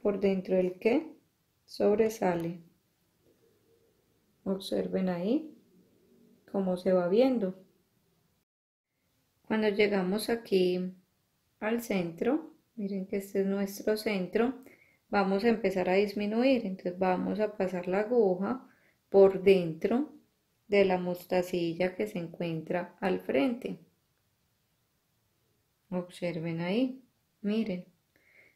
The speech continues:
no ponemos nada, sino que pasamos sencillamente nuestra aguja por la mostacilla del frente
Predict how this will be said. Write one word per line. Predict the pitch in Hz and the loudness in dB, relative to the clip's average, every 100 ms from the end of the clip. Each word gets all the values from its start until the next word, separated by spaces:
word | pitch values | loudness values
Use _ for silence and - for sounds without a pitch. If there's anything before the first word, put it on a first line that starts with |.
| _ | _
no | 196 190 | -2 -2
ponemos | 196 214 226 233 254 | 2 2 2 2 2
nada, | 254 226 214 240 | 0 0 0 0
sino | 294 233 185 180 | 0 -2 -2 -2
que | 196 | -4
pasamos | 196 208 190 170 175 | -2 -2 -2 -6 -4
sencillamente | 208 196 185 185 185 190 - 196 | -2 -2 0 0 -2 -2 -2 -2
nuestra | 196 226 254 - 226 | 0 -2 -4 0 0
aguja | 208 202 185 175 185 254 311 - _ _ _ _ _ _ _ _ | 2 4 4 2 -2 -2 -4 -14 _ _ _ _ _ _ _ _
por | 226 240 | 4 4
la | 285 247 | 4 0
mostacilla | 190 185 - 175 - 175 165 170 170 | 0 -2 -2 -4 -4 -6 -6 -6 -8
del | 170 | -8
frente | - 240 254 208 - | -2 0 2 -2 -8